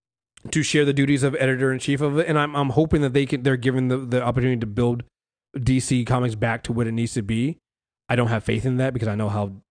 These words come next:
Warner Brothers treated people. But, like, on the movie side, I see where all this is going. With Flashpoint, with the H B O Max being the bridge between the multiverses and, and being the bridge between the movies and the T V universe and doing all this stuff.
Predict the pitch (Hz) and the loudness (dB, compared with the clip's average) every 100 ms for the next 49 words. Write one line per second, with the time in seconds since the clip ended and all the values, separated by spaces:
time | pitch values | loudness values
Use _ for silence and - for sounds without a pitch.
0 | _ _ 117 101 101 101 101 95 - 113 | _ _ -8 -6 -4 -4 -6 -8 -8 -6
1 | 127 143 175 - _ _ _ - 143 175 | -4 -2 -4 -6 _ _ _ 2 4 4
2 | 160 151 147 _ _ _ - 160 135 135 | 4 2 0 _ _ _ 2 4 4 2
3 | 175 220 - 220 226 - 156 139 190 160 | 2 2 2 4 2 2 0 2 0 4
4 | 147 127 117 113 110 92 78 _ _ _ | 4 2 -2 -2 -2 -2 -6 _ _ _
5 | _ _ _ _ _ _ - 127 - 147 | _ _ _ _ _ _ -2 -2 2 2
6 | 135 123 - - 92 87 _ _ _ _ | 2 0 -2 -6 -6 -10 _ _ _ _
7 | 131 131 123 - _ _ - 131 139 - | 0 2 -2 -12 _ _ -10 0 0 4
8 | 156 113 151 139 143 135 - 135 123 110 | 2 4 2 4 2 2 2 2 2 2
9 | 135 117 123 - 123 120 113 120 110 110 | 2 2 -4 0 0 2 2 0 0 -2
10 | - 110 110 104 - - 127 123 117 135 | -2 -2 -2 -4 -12 -8 -2 -2 2 2
11 | 131 127 123 120 127 123 131 127 117 120 | 4 2 2 2 2 4 4 4 2 0
12 | 107 127 120 120 120 120 117 110 113 120 | 0 0 2 2 2 2 2 0 0 0
13 | 113 110 117 | 0 -2 -4